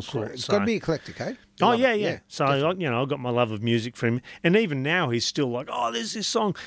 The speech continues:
Speaker 2: Trouble is, he can't remember all the lyrics.
Speaker 1: Okay.
Speaker 2: So he'll generally just sing the one line over and over and over again.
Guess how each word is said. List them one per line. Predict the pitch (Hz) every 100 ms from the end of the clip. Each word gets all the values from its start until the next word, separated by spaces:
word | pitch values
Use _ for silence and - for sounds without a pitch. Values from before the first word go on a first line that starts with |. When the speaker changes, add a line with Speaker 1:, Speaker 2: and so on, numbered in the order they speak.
| -
Speaker 2:
Trouble | - 165 147
is, | 127
he |
can't | 139 156 151
remember | 131 139 131 143
all | 127
the |
lyrics. | 123 127 160 196 - - 117
Speaker 1:
Okay. | - 123 185
Speaker 2:
So | 180 151
he'll | 147 131
generally | 160 147 135 127
just | 127
sing | - 135
the | 123
one | 127 127
line | 123 127
over | 127 127 123
and |
over | 120 120
and | 120
over | 120 117
again. | 113 120